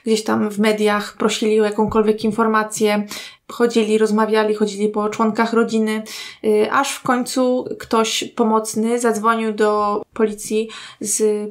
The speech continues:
informacją, że widział go właśnie w pobliżu swojego mieszkania. Gdzieś tam go widział w około godziny dwunastej trzydziestego pierwszego października, czyli w Halloween.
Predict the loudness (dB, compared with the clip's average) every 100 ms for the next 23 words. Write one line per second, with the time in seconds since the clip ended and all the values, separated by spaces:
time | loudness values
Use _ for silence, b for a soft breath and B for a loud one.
0 | -14 _ _ _ _ _ -4 0 2 2
1 | 0 -2 0 0 0 0 0 0 0 0
2 | 2 2 2 0 0 0 2 0 0 0
3 | 0 2 0 0 0 0 2 0 B B
4 | B -2 0 0 0 0 0 0 2 2
5 | 2 -2 -2 -4 -6 -6 -4 -4 -6 -8
6 | -16 -16 -14 -2 0 2 2 2 0 0
7 | 0 2 0 0 0 0 -2 0 2 2
8 | 0 0 0 0 0 -2 -2 -2 -4 -4
9 | -8 -6 -4 -2 -2 -2 -4